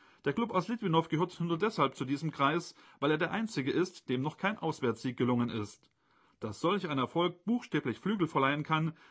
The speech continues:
diese Erfahrung haben am Freitag die Znaimer Adler gemacht, als sie mit einem drei zu zwei in Chinic erstmals in dieser Saison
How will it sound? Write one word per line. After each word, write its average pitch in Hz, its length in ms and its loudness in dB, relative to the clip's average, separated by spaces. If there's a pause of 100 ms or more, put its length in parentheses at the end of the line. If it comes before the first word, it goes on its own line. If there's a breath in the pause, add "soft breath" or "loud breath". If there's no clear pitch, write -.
(120)
diese 226 220 0
Erfahrung 175 440 4
haben 165 240 4
am 196 80 0
Freitag 127 460 -2
die 196 120 -4
Znaimer 123 440 0
Adler 170 260 2
gemacht, 127 460 0 (240 loud breath)
als 196 260 -2
sie 214 60 2
mit 185 140 2
einem 117 200 -2
drei 151 200 0
zu 190 180 -12
zwei 175 220 -2
in 160 100 -4
Chinic 160 420 -4
erstmals 131 480 -2
in 147 80 -2
dieser 143 220 0
Saison 151 480 0